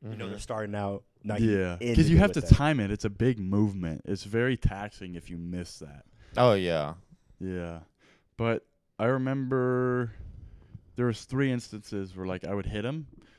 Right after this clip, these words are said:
Speaker 3: like, in the very opening of the match. He threw a flur-, flurry of punches. I think I had, like, w-, slipped out the way and hit him with something over the top. I hit him, he shot. Then he kicked me in the nuts. And we
Speaker 1: Yeah.
Speaker 3: had a break.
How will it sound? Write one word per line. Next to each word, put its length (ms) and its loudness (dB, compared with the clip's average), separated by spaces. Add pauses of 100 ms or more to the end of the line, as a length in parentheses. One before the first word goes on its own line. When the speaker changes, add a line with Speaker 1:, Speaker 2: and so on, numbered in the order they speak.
(160)
Speaker 3:
like, 140 -10
in 100 -4
the 60 -6
very 420 -2
opening 320 -4
of 60 -6
the 60 -8
match. 460 -14 (560)
He 100 -8
threw 240 0
a 40 4
flur-, 400 -2
flurry 420 -2
of 120 -6
punches. 580 -8
I 60 -8
think 240 -10
I 80 -6
had, 120 -6
like, 220 -6
w-, 240 -8 (340)
slipped 440 -8
out 180 -8
the 60 -14
way 260 -8
and 100 -8
hit 140 -2
him 80 -2
with 120 -8
something 300 -10
over 180 -10
the 100 -12
top. 400 -10 (480)
I 60 -14
hit 200 -2
him, 120 -2
he 120 0
shot. 340 -4 (840)
Then 120 -8
he 60 -4
kicked 220 -4
me 80 -4
in 100 -2
the 60 -2
nuts. 300 -10 (580)
And 100 -6
we 60 -2
Speaker 1:
Yeah. 100 -2
Speaker 3:
had 100 4
a 40 0
break. 360 0